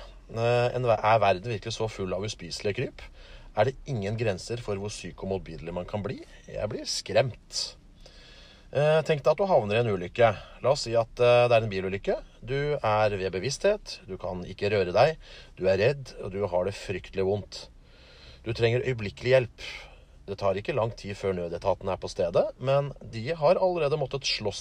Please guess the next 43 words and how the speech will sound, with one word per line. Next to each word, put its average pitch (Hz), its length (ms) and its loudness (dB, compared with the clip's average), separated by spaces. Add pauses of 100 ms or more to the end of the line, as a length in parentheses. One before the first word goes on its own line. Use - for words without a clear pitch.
seg 120 160 4
vei 120 240 4
gjennom 101 240 -2
en 135 80 -4 (400)
horde 127 340 2
av 139 140 -2
mennesker 143 500 -4
med 120 140 -4
mobiler 110 420 -4
som 156 160 -8
filmer 90 480 -8
deg 104 140 4
etter 92 180 -4
ulykken. 95 380 -4 (580)
Du 123 160 -4
bur-, 147 80 -4
de 131 320 -6
burde 147 160 -6
hjulpet 135 560 -2
deg, 190 220 8 (100)
men 147 160 -4
de 143 80 -6
filmer 82 540 -8
deg 92 100 -4
i 90 60 -8
stedet, 90 260 0
altså. 80 240 0 (1500)
Allerede 147 320 6
før 135 380 4
redningsmannskapet 101 680 0
har 123 80 -4
kommet 127 220 -2
fram 98 180 0
til 107 320 -4
deg, 113 400 6
så 160 240 -2
er 120 320 2
ditt - 320 -14
blodige 104 560 -8
tryne, 120 560 -4
din 139 160 -6
forslåtte - 480 -8
kropp - 400 -6